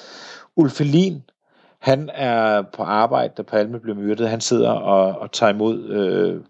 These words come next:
han sidder ved, ved sin telefon, øh, telefonen simpelthen, og, og,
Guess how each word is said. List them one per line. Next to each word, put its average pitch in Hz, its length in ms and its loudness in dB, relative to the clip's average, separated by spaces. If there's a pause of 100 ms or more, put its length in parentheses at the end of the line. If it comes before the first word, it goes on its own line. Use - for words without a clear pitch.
(160)
han - 100 -10
sidder 131 220 4
ved, 101 260 -6
ved 101 240 4
sin 98 360 -6 (160)
telefon, 135 380 -2 (360)
øh, 98 400 -4 (380)
telefonen 147 420 0
simpelthen, 95 340 -6
og, 90 380 0
og, 104 160 -4